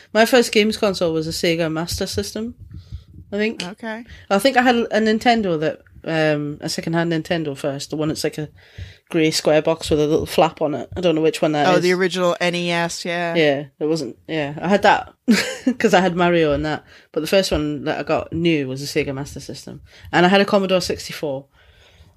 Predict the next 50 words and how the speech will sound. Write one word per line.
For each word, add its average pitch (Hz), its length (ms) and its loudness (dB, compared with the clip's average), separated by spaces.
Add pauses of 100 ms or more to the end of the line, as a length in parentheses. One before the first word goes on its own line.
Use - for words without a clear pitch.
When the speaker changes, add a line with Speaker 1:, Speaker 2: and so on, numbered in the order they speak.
(680)
Speaker 1:
And 175 140 0
Speaker 2:
Oh, 170 40 4
Speaker 1:
I've 165 80 2
Speaker 2:
we 202 60 6
Speaker 1:
had 185 80 4
Speaker 2:
learned 175 260 0
on 165 140 -4
those 175 300 -4
in 156 120 -8
school, 170 440 -8
my 156 120 -12
Speaker 1:
I've 151 100 -10
Speaker 2:
God. 165 240 2
Speaker 1:
had 147 180 -12
all 185 320 6
the 180 120 -4
Speaker 2:
<laughs> - 0 -
Speaker 1:
PlayStations 147 800 -4
up - 160 -8
to 160 100 -2
now. 143 180 0
I 139 60 2
haven't 170 140 4
got 196 140 4
the - 80 2
PlayStation 147 300 -2
five 139 260 -2
yet, - 220 -12
but - 240 -8 (640)
I 147 80 -4
will 139 180 -4
do 131 240 -8 (380)
at - 140 -20
some 139 160 -10
point. 139 300 -8
<laughs> - 360 -6 (320)
Speaker 2:
Uh, - 560 -6
Speaker 1:
Anyway. 196 240 6
Speaker 2:
like, 147 140 2
my 185 120 0
husband, 180 460 0
he, 180 260 -6
he's 214 200 -12
got - 160 -8
all 143 100 -12
the 131 80 -14
PlayStations, 151 800 -16 (140)
so. - 300 -16
Speaker 1:
Yeah, 196 260 2 (180)
yeah. 208 200 -6